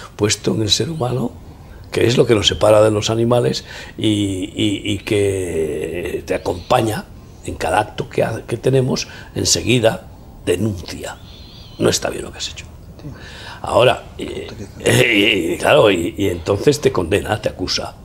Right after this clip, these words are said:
Speaker 1: te acusa. Una buena conciencia es que no te acuse esa conciencia, no te acuse porque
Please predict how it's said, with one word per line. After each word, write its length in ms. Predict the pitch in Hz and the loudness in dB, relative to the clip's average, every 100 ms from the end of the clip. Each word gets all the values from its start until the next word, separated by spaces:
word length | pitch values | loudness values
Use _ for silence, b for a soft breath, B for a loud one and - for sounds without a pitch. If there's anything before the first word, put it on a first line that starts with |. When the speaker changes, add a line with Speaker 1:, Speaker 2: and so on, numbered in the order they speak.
| - | -12
Speaker 1:
te 80 | |
acusa. 360 | 87 - 78 - - B B B | -10 -10 -10 -10 -12 B B B
Una 140 | 123 | 4
buena 220 | 151 185 | 6 4
conciencia 500 | 175 147 185 180 147 - | 2 2 0 -2 -6 -8
es 200 | 110 104 | -8 -8
que 340 | - - - - - | -6 -8 -8 -10 -12
no 300 | 90 92 151 | -4 -2 -2
te 140 | - | -4
acuse 380 | - - - - - | -8 -6 -6 -8 -12
esa 200 | - - | -12 -12
conciencia, 500 | - - - - - - | -12 -16 -16 -18 -20 -10
no 80 | 120 | -8
te 140 | - | -6
acuse 300 | - 139 - | -8 -8 -8
porque 420 | 131 - - - | -8 -12 -12 -12